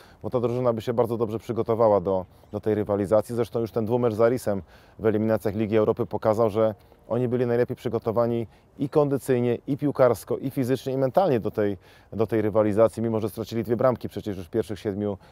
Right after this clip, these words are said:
minutach. Ten stres na pewno był, ale my zawsze mówimy, polskie kluby w europejskich pucharach, w tych pierwszych meczach one są nieprzygotowane,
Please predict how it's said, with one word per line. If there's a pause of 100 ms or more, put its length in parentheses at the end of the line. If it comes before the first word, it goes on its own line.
(120)
minutach.
Ten
stres
na
pewno
był,
ale (440)
my
zawsze
mówimy,
polskie
kluby
w
europejskich
pucharach, (600)
w
tych
pierwszych
meczach
one
są (460)
nieprzygotowane,